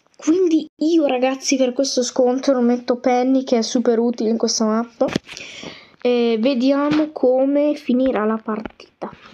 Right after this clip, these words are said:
Comunque questa skin, eh, non mi ricordo neanche di averla, cioè, non so, non chiedetemi da quando ce l'ho. Guarda là che vogliono cercare di prendermi.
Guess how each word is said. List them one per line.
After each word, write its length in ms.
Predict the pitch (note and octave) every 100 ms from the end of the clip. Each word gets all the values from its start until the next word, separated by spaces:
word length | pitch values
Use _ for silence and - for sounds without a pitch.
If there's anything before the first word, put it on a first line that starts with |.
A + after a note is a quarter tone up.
| - - - - _
Comunque 280 | C4+ C4+ C#4
questa 260 | B3 A#3+
skin, 360 | A#3+ - C4 C#4
eh, 300 | C4+ B3+ A#3+
non 240 | A#3 A#3
mi 80 | A#3
ricordo 480 | A3+ A#3 B3 B3 B3+
neanche 340 | A3+ A#3 C4
di 60 | A#3+
averla, 300 | A3+ A3+ A#3 - -
cioè, 200 | A#3+ A3
non 460 | A3 A3 A3+ A3+
so, 560 | A3+ - C4 C4+ A#3+ A#3+ - - -
non 160 | B3+
chiedetemi 480 | C4 B3+ B3 B3 A#3+
da 100 | A3+
quando 320 | A3+ A#3 A#3+
ce 160 | A#3+ C4
l'ho. 220 | A#3 G#3+ - - _ _ _ _ _ _ _ _ _ - - - _
Guarda 360 | - B4 E4 A#3+
là 280 | A3+ B3+ C#4
che 100 | C#4
vogliono 280 | C4+ C4+ C4
cercare 340 | C4+ C4+ C#4
di 140 | A#3+ A#3+
prendermi. 840 | - F4 D#4+ A3+ G#3+ G#3+ B3